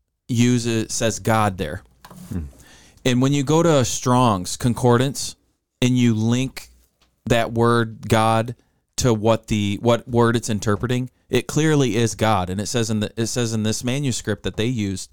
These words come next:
Speaker 1: that is the word.
Speaker 2: Mm-hmm. I see that.
Speaker 1: But then when you go to the E S V and you do that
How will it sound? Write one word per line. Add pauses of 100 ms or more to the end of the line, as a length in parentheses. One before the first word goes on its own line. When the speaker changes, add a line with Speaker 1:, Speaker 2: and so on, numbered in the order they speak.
(400)
Speaker 1:
that
is
the
word. (180)
Speaker 2:
Mm-hmm. (240)
I
see
that.
Speaker 1:
But
then
when
you
go
to
the
E
S
V (760)
and
you
do
that